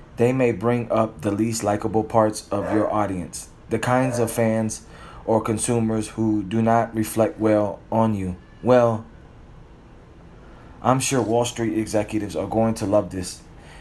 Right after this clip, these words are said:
This is thrown in among other normal comments, but the guilt by association lingers in your mind,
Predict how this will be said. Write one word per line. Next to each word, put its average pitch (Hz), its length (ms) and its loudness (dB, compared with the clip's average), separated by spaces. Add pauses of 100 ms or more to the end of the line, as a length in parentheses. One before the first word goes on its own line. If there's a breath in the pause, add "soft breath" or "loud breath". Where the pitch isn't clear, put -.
(120)
This 135 180 0
is 127 160 -4
thrown 117 460 0
in 113 440 -6
among 110 540 -2 (960)
other 131 240 6
normal 113 380 -2
comments, 110 580 -2 (480 loud breath)
but 127 160 6
the 123 60 -2
guilt 120 420 0
by 113 220 6
association 117 920 -2
lingers 110 500 -2 (1500 loud breath)
in 117 140 0
your 110 120 2
mind, 98 400 -2